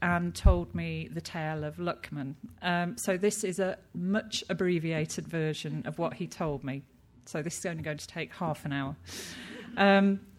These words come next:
A, a king seeking hikmat was told to eat two special fish, after which Allah would bless him with the knowledge he sought.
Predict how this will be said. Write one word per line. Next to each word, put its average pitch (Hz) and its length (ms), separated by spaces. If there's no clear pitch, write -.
A, - 160
a 202 80
king 202 640
seeking 233 500
hikmat - 640
was 190 320
told 214 360
to - 220
eat - 420
two 233 260
special 196 440
fish, - 600
after 175 280
which - 440
Allah 175 360
would 175 280
bless 180 340
him 151 380
with 165 200
the 170 60
knowledge 165 500
he 175 160
sought. - 640